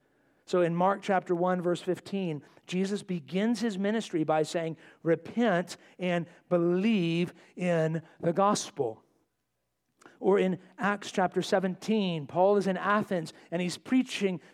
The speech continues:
to the people in Athens and he says, "The times of ignorance God overlooked, but now he commands all people everywhere to repent." He says, "Repent, turn away, stop trusting in these other things." And the text says that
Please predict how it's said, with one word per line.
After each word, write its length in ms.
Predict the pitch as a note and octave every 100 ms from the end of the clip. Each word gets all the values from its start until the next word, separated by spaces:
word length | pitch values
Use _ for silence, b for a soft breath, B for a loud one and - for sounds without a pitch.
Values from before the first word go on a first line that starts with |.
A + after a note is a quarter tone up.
| -
to 100 | G3
the 80 |
people 300 | F#3 A3 G3
in 80 | G3
Athens 340 | F#3+ A3 G3+ F3+
and 100 | F#3+
he 60 | - -
says, 160 | G3 B B -
"The 80 |
times 340 | G3 A3 C4 A3+
of 80 | A3
ignorance 400 | A#3 B3 A#3 -
God 220 | G#3+ A3
overlooked, 420 | G#3 G3 A#3 A#3+ B B
but 120 | G#3
now 280 | F#3+ G#3 B3
he 100 | C4+
commands 480 | C4 A3 G#3 G#3+ A3 B -
all 240 | G3 B3
people 400 | B3+ G3+ G#3+ A3
everywhere 400 | F#3 B3 G#3+ G3+
to 160 | G3+ A3+
repent." 600 | A#3+ D4 C#4+ - - - _ _ _ _ _ _ _ _
He 100 | G3+
says, 160 | C4+ B3+
"Repent, 460 | D4 E4+ F4+ A3+
turn 180 | B3 E4
away, 320 | E4+ F4+ C#4+
stop 280 | G3+ D4+ D#4+
trusting 420 | - D4 - C4+
in 80 | C4
these 160 | C4+ C#4
other 220 | D4+ B3+
things." 440 | G#3+ D#3 B2 A2 b b b b b b b b _
And 80 | F3+
the 60 |
text 340 | G3 B3 B3 -
says 420 | A3+ G#3+ G3+ F3
that 300 | G3+ F#3+ -